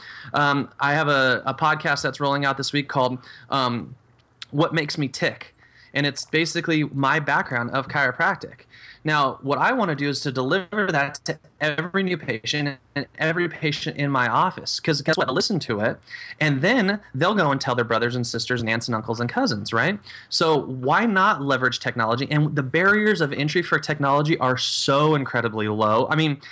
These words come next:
just think about podcasting probably when you started way back when. How hard was it to get it?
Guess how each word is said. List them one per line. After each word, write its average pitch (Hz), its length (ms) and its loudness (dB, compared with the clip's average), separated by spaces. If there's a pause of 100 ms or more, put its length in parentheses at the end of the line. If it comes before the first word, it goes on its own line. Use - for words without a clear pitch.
(220)
just 180 160 0
think 196 140 0
about 170 220 0
podcasting 147 540 0
probably 135 220 0
when 123 200 -2
you 151 140 0
started 123 500 -2
way 131 200 2
back 113 260 0
when. 147 320 -2 (200)
How 226 140 2
hard 190 180 4
was 156 120 -2
it 156 120 -6
to 160 80 -4
get 151 180 -2
it? - 80 -16